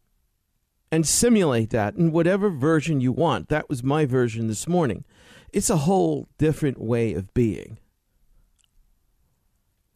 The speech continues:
And I think the life of Christ reflects that,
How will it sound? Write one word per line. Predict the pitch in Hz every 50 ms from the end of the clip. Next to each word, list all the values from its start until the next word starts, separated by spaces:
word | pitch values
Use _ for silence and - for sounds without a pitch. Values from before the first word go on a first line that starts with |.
| _ _ _ _ _ _ _ _ _ _ _ _ _ _ _ _ _ _ _ _ _ _ _ _ _ _ -
And | 151 160
I | 180 185 170
think | 233 254 226 -
the | 185 160
life | 170 190 202 190 -
of | 170 117 -
Christ | - - - 190 233 - 151 127 - - _ - - - _ _ -
reflects | 113 110 127 151 143 - _ - 165 190 214 202 - - -
that, | - 107 113 85 80 73 -